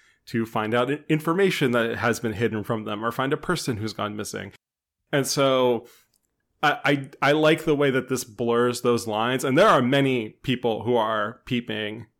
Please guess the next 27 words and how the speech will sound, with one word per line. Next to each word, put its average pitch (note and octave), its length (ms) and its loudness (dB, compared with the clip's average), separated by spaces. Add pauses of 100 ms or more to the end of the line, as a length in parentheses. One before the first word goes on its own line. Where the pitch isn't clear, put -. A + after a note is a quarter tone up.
in, C#3 320 2
in C3+ 200 0
this A#2 180 -4
movie. G#2 460 -4 (420)
And C#3 200 -2
then C3+ 420 -2 (560)
on C3+ 200 2
a, B2 540 0
you C3+ 100 0
know, G#2 160 0
psychosexual C3+ 1000 -2
level, A2 640 -2 (1300)
tying D#3 520 2
together C3+ 380 2
voyeurism B2 600 0
and A#2 120 -6
pornography, A#2 600 -2
I G#2+ 80 0
think, A2+ 180 -8
is G#2 140 -6
really G#2+ 220 -6
interesting, A2 960 -4
especially A#2+ 580 -4
at - 220 -10
this F#3 200 0
time, A2 520 -4
because A#2 640 -2